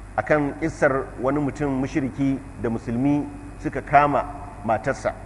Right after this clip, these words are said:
suka mayar da ita kuyanga. Saboda mushrikai ne,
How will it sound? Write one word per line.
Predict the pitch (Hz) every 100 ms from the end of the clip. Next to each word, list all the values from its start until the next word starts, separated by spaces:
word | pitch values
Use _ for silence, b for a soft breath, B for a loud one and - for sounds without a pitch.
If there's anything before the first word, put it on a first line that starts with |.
| - - -
suka | - 120
mayar | 127 131
da | 117
ita | 120
kuyanga. | 120 107 110 104 107 - - - - - -
Saboda | 131 127 113
mushrikai | 110 - 101 143 147
ne, | 139